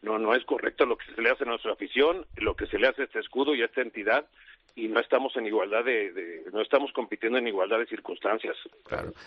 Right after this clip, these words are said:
Speaker 2: Em, vamos a ver, como ha dicho Roberto Suárez, no, no se va a bajar ni se va a mantener la categoría por un partido en concreto, pero es evidente que no es lo mismo jugar, eh, contra el Rayo,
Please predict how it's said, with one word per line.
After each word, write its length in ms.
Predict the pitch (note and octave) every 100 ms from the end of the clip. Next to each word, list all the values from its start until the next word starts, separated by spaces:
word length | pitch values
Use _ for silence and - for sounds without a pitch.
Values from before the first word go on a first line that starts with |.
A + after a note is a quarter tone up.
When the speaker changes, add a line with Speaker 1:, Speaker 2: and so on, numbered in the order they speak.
| -
Speaker 2:
Em, 500 | G2 G2 F#2+ F#2 E2+ -
vamos 240 | G2+ G#2 G#2+
a 40 |
ver, 140 | G#2 G2
como 160 | F#2
ha 40 | F#2+
dicho 180 | G#2
Roberto 340 | A2 A2 G2 G#2
Suárez, 320 | A2 G#2+ A#2+ - - -
no, 140 | F#2+ G#2+
no 120 | G#2 G2
se 120 | A#2
va 60 |
a 20 | A2
bajar 400 | G2+ A2+ A2+ -
ni 160 | G#2
se 140 | F#2 G#2
va 320 | G2+ G#2 G#2
a 200 | G#2 F#2+
mantener 400 | G2 G2 G2+ G2
la 80 | G#2
categoría 560 | G2+ G2+ G2 G#2+ A#2 B2+ - - _
por 240 | G#2+ F2 -
un 220 | A#2 F#2
partido 320 | F#2 A2 G#2
en 60 | F2
concreto, 500 | F#2 A2 B2 D#2+ - - -
pero 140 | G2 E2
es 100 | A2
evidente 640 | G#2 G#2 B2+ G#2 A2+ C3+ - - - -
que 100 | F#2
no 100 | F2
es 60 | F#2+
lo 60 |
mismo 220 | G2+ G2+
jugar, 420 | F2+ A2 A2 G#2+ E2+ - _ _
eh, 220 | G#2 F#2+
contra 300 | F#2 F#2 G2
el 100 | F#2+
Rayo, 460 | F#2 A#2 G#2 F2